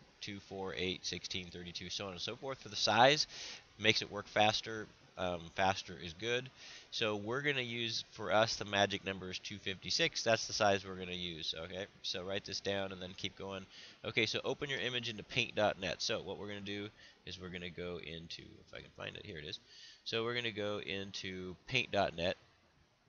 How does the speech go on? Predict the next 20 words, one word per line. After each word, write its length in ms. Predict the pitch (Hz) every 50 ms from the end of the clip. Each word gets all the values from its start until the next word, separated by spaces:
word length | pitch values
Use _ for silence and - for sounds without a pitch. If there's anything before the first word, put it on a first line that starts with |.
| 82 85 -
okay? 240 | - 98 98 98 98 - - - - - - -
So, 280 | - - 107 104 101 -
and 180 | - 90 98 98
I'm 140 | 104 113
gonna, 500 | 117 110 110 104 101 101 98 98 98 104 - - _ _ _ _ _ _ _ _ _ - -
uh, 380 | 95 95 92 90 87 85 87 85 78
go 220 | 82 87 85 85
File, 840 | 90 - - - 101 95 98 98 95 95 95 95 95 95 95 92 - - 73
and 100 | 82 85
I'm 100 | 82 82
gonna 200 | 85 82 76 - -
open, 580 | 90 101 101 92 - 95 92 90 90 92 92 101 - - - - _ - -
and 80 | -
I'm 100 | 87 90
gonna 180 | 90 90 85 - -
open, 540 | 90 92 - - 92 90 90 90 90 90 - - - - _ _ _ _ - -
um, 340 | - 67 67 67 67 65 - 71 - - - - _ _ _ _ - 92
this 180 | 92 92 - - - -
bubbles 380 | 95 92 87 85 85 80 - -
thing, 200 | 78 69 57